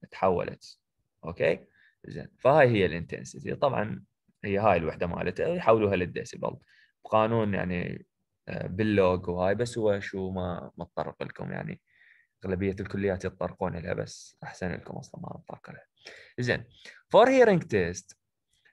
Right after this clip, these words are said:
على مود اختبار الصوت، it is convenient، يقول لك يعني من ال-، ال-، ال-، المناسب إنه يستعملون فد ريفرنس، فد مصدر مال، آه، صوت انتنسيتي، يعني مال شدة الصوت،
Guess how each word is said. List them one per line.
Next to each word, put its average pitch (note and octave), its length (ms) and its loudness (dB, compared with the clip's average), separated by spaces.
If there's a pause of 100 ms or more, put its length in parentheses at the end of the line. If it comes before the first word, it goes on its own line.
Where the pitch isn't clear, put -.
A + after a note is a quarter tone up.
(140)
على E3+ 120 4
مود F3+ 440 2
اختبار D3 640 4
الصوت، G#2+ 520 -4
it B2+ 40 0
is E3+ 220 -6
convenient، D3+ 1120 0
يقول A2+ 260 -2
لك A2+ 160 2
يعني A2 180 2
من A#2 120 -2
ال-، A2 320 -2
ال-، G2 220 -6
ال-، G2 180 -8
المناسب G#2 800 2 (520)
إنه C3+ 580 4 (1300)
يستعملون E3 720 2
فد D3 260 2
ريفرنس، G#2 560 -2
فد G2 240 0
مصدر D3+ 640 2 (160)
مال، A2+ 540 -2
آه، F2+ 380 -4
صوت C3 400 2
انتنسيتي، G#2 760 -6
يعني A#1+ 180 -10
مال F#2 180 -4
شدة G#2+ 340 -4
الصوت، - 420 -18